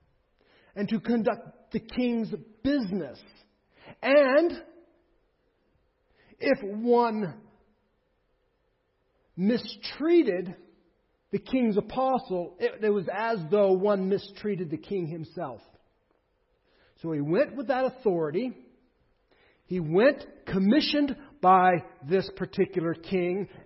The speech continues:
and he went as the king himself, and that to reject,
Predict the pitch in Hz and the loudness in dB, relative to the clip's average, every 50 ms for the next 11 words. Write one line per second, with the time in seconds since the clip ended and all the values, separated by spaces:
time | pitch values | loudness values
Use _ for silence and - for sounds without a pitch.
0 | _ _ - 226 247 220 196 185 185 190 180 127 - _ _ _ _ _ _ _ | _ _ -2 0 2 2 2 2 0 -2 -4 -6 -12 _ _ _ _ _ _ _
1 | _ _ _ 190 202 196 180 156 156 202 202 196 196 - - - - _ _ _ | _ _ _ -2 -2 -2 -2 0 0 2 2 2 -2 -4 -12 -20 -20 _ _ _
2 | _ _ - 175 185 190 196 196 165 151 135 - - _ 139 185 190 - - - | _ _ -2 0 2 2 2 0 -2 -6 -12 -16 -20 _ -6 -6 -6 -6 -6 -4
3 | 208 214 196 170 190 208 190 - - - - 202 175 156 147 - - - 185 180 | -4 -2 -2 -4 -4 -6 -8 -8 -6 -2 0 0 0 0 -2 -6 -10 -12 -8 -8
4 | 160 160 170 160 - - - 196 185 151 139 156 147 135 120 - 202 226 240 233 | -4 -4 -4 -6 -6 -10 -10 -8 -8 -6 -6 -8 -8 -10 -6 0 0 0 0 0
5 | - - | -6 -18